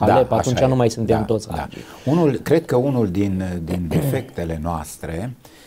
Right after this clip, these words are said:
Speaker 1: este, uh, faptul că nu știm să, uh, să gestionăm nici succesele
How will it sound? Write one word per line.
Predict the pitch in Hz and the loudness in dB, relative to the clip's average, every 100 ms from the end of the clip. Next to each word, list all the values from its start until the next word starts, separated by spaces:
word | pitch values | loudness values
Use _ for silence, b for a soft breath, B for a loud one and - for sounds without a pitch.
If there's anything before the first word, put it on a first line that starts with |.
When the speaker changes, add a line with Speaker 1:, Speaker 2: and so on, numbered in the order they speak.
| B _ 98 | B _ -4
Speaker 1:
este, | 104 117 - - - 101 101 95 92 - 92 | 0 0 -2 -14 -4 -2 -2 -2 -6 -8 -8
uh, | 90 90 87 85 82 | -6 -6 -6 -8 -10
faptul | - 110 110 - 101 90 | -6 -6 -6 -6 -6 -6
că | 104 98 95 - 85 90 | -6 -4 -4 -6 -8 -4
nu | 117 | -4
știm | 117 - 92 95 92 | -6 -10 -6 -6 -6
să, | - 87 85 85 78 - _ _ - | -8 -8 -6 -6 -10 -16 _ _ -14
uh, | 80 78 76 71 71 - _ b b b b b b | -10 -8 -8 -10 -10 -14 _ b b b b b b
să | - - - 90 85 - - 78 | -18 -14 -6 -4 -4 -6 -10 -6
gestionăm | 87 95 - 101 90 98 98 87 - - _ _ | -4 -4 -4 -4 -2 0 -2 -4 -8 -18 _ _
nici | 85 101 127 | -4 -2 -4
succesele | - 135 - - 120 - 117 113 117 | -4 -6 -4 -2 -2 0 0 2 0